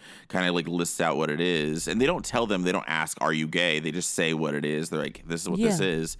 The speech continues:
Speaker 1: And this guy came in and, uh, wa-, wanted to get on the mic. And then whenever they explained what it was,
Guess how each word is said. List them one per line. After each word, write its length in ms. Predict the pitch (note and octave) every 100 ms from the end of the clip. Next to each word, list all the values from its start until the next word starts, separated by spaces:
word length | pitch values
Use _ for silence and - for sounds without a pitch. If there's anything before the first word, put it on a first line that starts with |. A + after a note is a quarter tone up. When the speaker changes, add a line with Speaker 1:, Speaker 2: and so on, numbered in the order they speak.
| - - - - - - -
Speaker 1:
And 180 | G2 G2
this 140 | F#2+
guy 180 | G#2 A2+
came 280 | - G2 F2+
in 380 | E2+ E2 E2 - _
and, 680 | E2 E2 E2 D#2+ D#2 D#2 D2+ - - - -
uh, 580 | E2 D#2+ D2+ D2 D2 A1+ - - _ _ _ _ -
wa-, 320 | F#2 F#2+ F2+
wanted 240 | D#2 F#2
to 60 | F2
get 100 | F2
on 80 | E2+
the 60 |
mic. 460 | D#2+ F2+ G#2+ E2+ - - - - - - -
And 240 | G2 F#2+
then 300 | F#2 F2+ F2+
whenever 240 | F2+ F2 F2
they 140 | F2
explained 440 | E2 - F2+ F2+ F#2+
what 240 | F2+ F2
it 140 | C#2+
was, 880 | D2 D#2+ D2+ E2+ G#2+ B2+ C3 - -